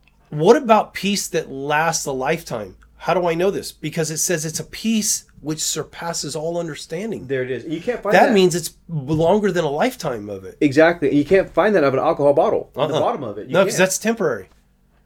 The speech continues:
Speaker 1: It's temporary relief. This peace here, according to this, if I'm reading it right, means it's, it's eternal. You'll have peace for the rest of your life.
Speaker 2: And, and it's, it's in Christ Jesus.
Speaker 1: And it's in Christ Jesus.
Speaker 2: Not in alcohol.
Speaker 1: That's right.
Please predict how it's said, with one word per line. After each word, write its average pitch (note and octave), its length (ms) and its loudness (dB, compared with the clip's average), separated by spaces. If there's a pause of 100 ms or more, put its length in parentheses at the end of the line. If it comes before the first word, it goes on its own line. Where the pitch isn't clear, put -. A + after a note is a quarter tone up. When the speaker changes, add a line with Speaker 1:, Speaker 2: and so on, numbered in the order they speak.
(180)
Speaker 1:
It's D#3 220 -4
temporary G3+ 460 4
relief. E3 760 -4
This A#3+ 240 4
peace F#3+ 300 -4
here, B3+ 180 2
according F3+ 400 2
to C#3 60 -6
this, A#3+ 220 2
if - 80 -6
I'm D3+ 200 0
reading D4 280 2
it A2+ 120 0
right, C#3 380 0
means F3 360 0 (140)
it's, - 380 -4
it's E3+ 240 -6 (260)
eternal. A#3 600 -2 (260)
You'll B3 160 2
have G3+ 220 -2
peace G#3+ 220 -8
for - 140 -10
the G#3 100 -4
rest G3+ 200 -2
of - 40 -8
your G3+ 100 0
life. D4 440 -4
Speaker 2:
And, A3+ 260 2 (400)
and A3 340 6 (180)
it's, F3+ 200 8 (260)
it's F#3 180 8
in A3 100 8
Christ A#3 300 6
Jesus. F#3+ 560 2
Speaker 1:
And C#3 120 0
it's C3 160 0
in C#3 160 2
Christ D3+ 320 -2
Jesus. F3 200 2
Speaker 2:
Not G#3+ 140 8
in G#3+ 80 4
alcohol. E3 640 0
Speaker 1:
That's A#2 160 -8
right. F#3+ 260 4